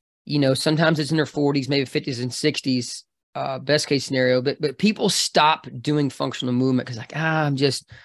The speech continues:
I, I lost my mobility." Are they, and it's not that you're, you just snap your fingers one day and you lost your mobility. You stop moving in a functional manner.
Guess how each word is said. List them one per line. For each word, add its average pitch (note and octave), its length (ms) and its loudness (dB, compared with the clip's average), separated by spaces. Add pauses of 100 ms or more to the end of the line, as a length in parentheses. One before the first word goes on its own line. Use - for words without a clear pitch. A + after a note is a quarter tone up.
(280)
I, C3 100 0
I C#3 140 0
lost D3 360 2
my D3 100 4
mobility." C3+ 720 2
Are B2+ 100 2
they, B2 300 -2 (640)
and E3 100 2
it's E3+ 120 0
not A#3+ 180 0
that F3 180 0
you're, D3+ 140 6
you C#3+ 160 -6
just C#3 400 0
snap D3+ 260 2
your C#3+ 80 -4
fingers C#3 320 -2
one C3+ 120 -2
day C3 80 2
and B2+ 100 0
you B2 60 -2
lost B2+ 300 0
your C3 80 -4
mobility. C#3+ 360 0
You C#3 200 -6
stop - 560 0
moving C3 520 2
in C3 80 -4
a B2 40 -4
functional B2+ 480 -4
manner. C3+ 580 2